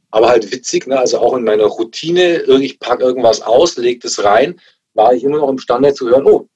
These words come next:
das gefällt mir, das tönt gut.“ So, also wenn es mich, wenn ihr mich fragen würdet, aktuelle Bands, würde ich jetzt, weil die grad ganz aktuell, das war die letzte coole Band, die ich gehört habe, Diaz Brothers. Dann gibt's noch eine, eine, ein, ein Duo aus Konstanz, der Name mir jetzt grad nicht einfällt. Das liegt unten, die C D, die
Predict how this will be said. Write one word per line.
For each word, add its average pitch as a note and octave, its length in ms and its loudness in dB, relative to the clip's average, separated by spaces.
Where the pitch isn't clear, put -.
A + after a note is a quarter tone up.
das - 140 -16
gefällt G#2 360 2
mir, G#3 80 2
das - 180 -2
tönt A2+ 300 -4
gut.“ G#3 380 -10
So, G2+ 300 2
also G#2 240 2
wenn A2+ 120 2
es A#2+ 140 -8
mich, - 160 -12
wenn A2 140 -4
ihr A2+ 40 -2
mich A#2 140 -10
fragen A#2 320 -2
würdet, C#3 260 4
aktuelle A#2 480 -6
Bands, C#3 360 -6
würde A2+ 160 -6
ich - 240 -18
jetzt, - 320 -20
weil G#2 140 2
die G#2+ 80 -4
grad G2 200 -2
ganz A#2 240 0
aktuell, C#3 400 0
das - 120 -6
war A2+ 80 0
die G#2 80 -4
letzte A2+ 380 -2
coole C3+ 360 -8
Band, C3 300 -2
die D#3 60 -18
ich - 80 -20
gehört C#3+ 200 0
habe, - 160 -6
Diaz C#3+ 520 -4
Brothers. C#3+ 560 -4
Dann G#2 120 -8
gibt's C3+ 200 -2
noch C#3+ 120 2
eine, D#3 460 -2
eine, D3 460 -2
ein, B2+ 340 -2
ein B2 280 -6
Duo E3+ 400 2
aus - 340 -4
Konstanz, E3 640 -4
der A2+ 140 -2
Name G#2+ 400 -2
mir F3 80 -4
jetzt E3+ 160 -6
grad D#3+ 200 -4
nicht E3 160 -14
einfällt. D#3+ 400 -8
Das - 120 -12
liegt G#2+ 200 -12
unten, C#3+ 320 -8
die D#3+ 120 -10
C D3 160 -8
D, D3 200 -4
die C3+ 160 -10